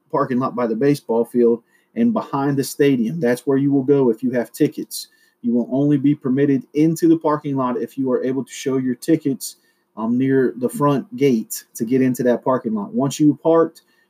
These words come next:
you can enter either the north, um, side of the stadium by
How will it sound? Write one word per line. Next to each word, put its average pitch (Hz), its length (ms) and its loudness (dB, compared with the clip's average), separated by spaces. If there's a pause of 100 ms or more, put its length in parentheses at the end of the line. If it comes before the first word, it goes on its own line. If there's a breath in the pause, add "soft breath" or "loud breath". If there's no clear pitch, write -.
you 135 200 -2
can 117 300 -2
enter 147 560 2 (100)
either 135 240 0
the 110 100 -2
north, 147 600 0 (460)
um, 123 180 -4
side 147 340 -2
of 135 60 -4
the 139 60 -4
stadium 151 520 2
by 123 380 -4